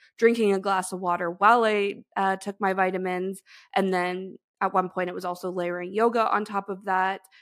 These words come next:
getting that knocked off, uh, the to-do list at the beginning of the day.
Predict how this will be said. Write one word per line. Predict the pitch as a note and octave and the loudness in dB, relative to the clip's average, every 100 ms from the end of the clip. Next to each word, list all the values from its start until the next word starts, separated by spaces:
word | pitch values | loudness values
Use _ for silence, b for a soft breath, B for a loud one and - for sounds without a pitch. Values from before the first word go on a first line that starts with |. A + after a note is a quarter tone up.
| b | b
getting | F#3 F3 F3+ | -4 -4 0
that | G3 G3+ | 0 2
knocked | G3 F#3+ - | 0 -2 -2
off, | F#3+ F#3+ F#3+ - _ _ - | -2 -2 -2 -10 _ _ -6
uh, | F#3 F3+ F#3+ | -4 -4 -6
the | |
to-do | F#3+ F#3 G3 F#3+ | -10 -6 -4 -2
list | F#3+ F#3 | -4 -6
at | F#3+ | -10
the | G3 | -8
beginning | G3 G3 F#3+ F#3 | -6 -4 -4 -4
of | F#3+ | -6
the | |
day. | F#3 F#3+ F#3+ | -4 -4 -4